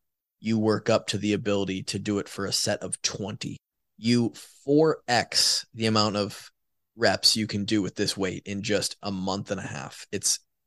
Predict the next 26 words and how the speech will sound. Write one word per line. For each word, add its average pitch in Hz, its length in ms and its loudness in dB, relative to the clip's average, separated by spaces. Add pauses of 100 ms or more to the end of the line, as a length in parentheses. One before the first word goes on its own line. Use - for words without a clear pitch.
(580)
absolutely 110 680 4
absurd. 123 600 2 (880)
And 131 160 2
to 131 120 6
get 160 200 8
results 139 480 8
like 104 200 2
that, 104 280 0 (680)
not 127 240 4
only 131 240 6
do 110 80 2
you 113 80 4
just 113 160 0
have 110 120 2
to 110 100 0
go 110 240 4
in 107 100 0
and 95 260 -4 (220)
absolutely 107 520 2
grind 101 340 0
away 98 500 2 (240)
on 101 140 -2
those 92 160 -2
squat 104 320 0
days, 73 360 -2 (600)
um, 82 480 -4